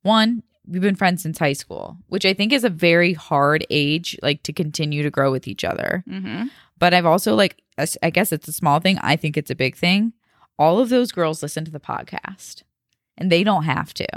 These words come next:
Speaker 2: <laughs>
Speaker 1: And so shout
Speaker 2: You
Speaker 1: out
Speaker 2: know
Speaker 1: to
Speaker 2: who you
Speaker 1: Danielle,
Speaker 2: are.
Speaker 1: shout out Liz, shout out Kim, shout out Michelle. Like, you
Speaker 2: You get
Speaker 1: guys
Speaker 2: Danielle
Speaker 1: are
Speaker 2: in there?
Speaker 1: Yeah.
Speaker 2: Yeah.
Speaker 1: I
Speaker 2: Don't
Speaker 1: think
Speaker 2: forget.
Speaker 1: she might have been first. I don't know. <laughs> Uh, <laughs> but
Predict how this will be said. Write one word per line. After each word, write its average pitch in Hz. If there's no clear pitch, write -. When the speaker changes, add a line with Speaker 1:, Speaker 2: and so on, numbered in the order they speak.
Speaker 2:
<laughs> 240
Speaker 1:
And 175
so 147
shout 135
Speaker 2:
You 151
Speaker 1:
out 185
Speaker 2:
know 208
Speaker 1:
to 214
Speaker 2:
who 220
you 240
Speaker 1:
Danielle, 262
Speaker 2:
are. 214
Speaker 1:
shout 208
out 180
Liz, 214
shout 170
out 254
Kim, 214
shout 156
out 247
Michelle. 208
Like, 165
you 185
Speaker 2:
You 202
get 233
Speaker 1:
guys 247
Speaker 2:
Danielle 247
Speaker 1:
are 262
Speaker 2:
in 262
there? 285
Speaker 1:
Yeah. 156
Speaker 2:
Yeah. -
Speaker 1:
I -
Speaker 2:
Don't 240
Speaker 1:
think 202
Speaker 2:
forget. 139
Speaker 1:
she 165
might 156
have 139
been 139
first. -
I 160
don't 156
know. 123
<laughs> -
Uh, 285
<laughs> -
but -